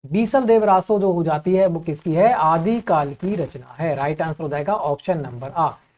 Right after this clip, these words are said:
आगे बढ़ते हैं, मुल्ला दाऊद कृत चंदाइन किस काल में लिखी गई रचना है? मुल्ला दाऊद के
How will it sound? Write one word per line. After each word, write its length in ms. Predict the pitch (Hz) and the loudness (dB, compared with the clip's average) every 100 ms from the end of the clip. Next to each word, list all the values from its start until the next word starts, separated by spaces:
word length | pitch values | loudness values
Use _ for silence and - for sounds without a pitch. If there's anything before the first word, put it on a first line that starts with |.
| _ | _
आगे 300 | 127 165 233 | 0 2 2
बढ़ते 260 | 220 208 214 | 2 0 0
हैं, 140 | 214 | -2
मुल्ला 340 | 196 165 190 214 | -2 0 0 2
दाऊद 280 | 185 175 165 | 4 2 0
कृत 240 | 220 214 170 165 - _ _ _ _ _ _ _ _ _ _ _ _ _ _ | 0 0 -2 -4 -10 _ _ _ _ _ _ _ _ _ _ _ _ _ _
चंदाइन 640 | 202 202 208 214 233 254 247 | 0 2 2 2 2 -2 -2
किस 240 | 269 262 247 226 226 - - | -2 0 2 0 0 -12 2
काल 280 | 180 190 196 | 4 4 2
में 280 | 170 180 | 0 0
लिखी 340 | 170 160 190 196 | 0 -2 0 0
गई 260 | 160 147 160 | 0 0 0
रचना 320 | 139 139 127 | -2 -8 -10
है? 380 | 127 156 143 - _ | -4 -2 -4 -6 _
मुल्ला 360 | 147 165 190 220 | -4 0 2 2
दाऊद 300 | 175 165 156 | 4 2 2
के 220 | 151 143 | -2 -4